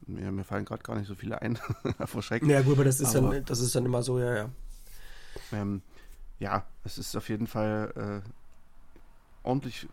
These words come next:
Speaker 1: was gewesen. Also auch so ein bisschen, wenn man jetzt mal acht, sieben, acht Jahre zurückgeht, seit dieser Zeit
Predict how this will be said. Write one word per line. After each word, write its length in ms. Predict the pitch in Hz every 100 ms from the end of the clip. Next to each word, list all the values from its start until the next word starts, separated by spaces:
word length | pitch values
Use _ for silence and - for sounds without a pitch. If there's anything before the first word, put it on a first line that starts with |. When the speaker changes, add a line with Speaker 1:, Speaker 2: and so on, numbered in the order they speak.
| -
Speaker 1:
was 200 | 107 -
gewesen. 400 | 113 107 127 120
Also 180 | 107 107
auch 180 | 98 -
so 180 | - 110
ein 40 | 98
bisschen, 440 | - - 107 98
wenn 100 | 101
man 100 | 104
jetzt 160 | 104 101
mal 300 | 104 107 - - -
acht, 160 | - - -
sieben, 220 | 117 120
acht 160 | -
Jahre 200 | 101 110
zurückgeht, 420 | 110 117 - 104 - - - -
seit 420 | - 107 - - - -
dieser 200 | 110 107
Zeit 320 | - 104